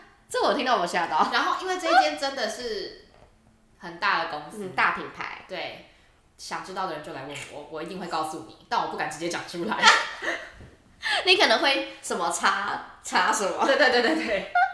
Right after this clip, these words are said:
Speaker 1: <laughs> 或是圈什么什么。
Speaker 2: 对，现在大庭广众不好意思说，但你私讯问我，我就会告诉你。
Speaker 1: 但你没有给人家私讯的方式啊。
Speaker 2: 你抖内我再说。
Speaker 1: <laughs>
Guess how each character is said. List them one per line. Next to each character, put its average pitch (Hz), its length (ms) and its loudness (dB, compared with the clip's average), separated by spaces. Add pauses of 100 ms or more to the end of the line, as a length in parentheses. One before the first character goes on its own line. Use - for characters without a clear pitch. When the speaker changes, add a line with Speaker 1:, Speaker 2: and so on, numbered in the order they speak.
Speaker 1:
<laughs> 659 380 0
或 285 120 4
是 320 280 2
圈 254 400 2
什 285 120 0
么 170 160 -6
什 196 140 -4
么。 240 220 -4
Speaker 2:
对， 196 200 -4 (380)
现 254 180 -6
在 240 280 2 (300)
大 233 160 2
庭 190 180 -4
广 160 200 -4
众 196 140 -8
不 208 80 -4
好 151 120 2
意 170 60 -4
思 147 140 -10
说， 165 160 -12
但 202 160 -4
你 - 40 -12
私 - 200 -12
讯 190 220 -10
问 190 80 -6
我， 156 100 -8
我 139 120 -8
就 165 120 -10
会 165 80 -6
告 160 260 -2
诉 - 80 -10 (120)
你。 - 80 -20 (160)
Speaker 1:
但 285 140 -2
你 220 80 2
没 202 80 0
有 220 60 2
给 175 160 2
人 160 80 -4
家 185 100 2
私 180 180 -2
讯 175 140 -4
的 160 60 -6
方 - 200 -8
式 - 300 -6
啊。 - 180 -8 (260)
Speaker 2:
你 170 380 -14 (100)
抖 151 180 -6
内 175 160 -6
我 139 100 -8
再 160 160 -6
说。 - 200 -10
Speaker 1:
<laughs> - 100 10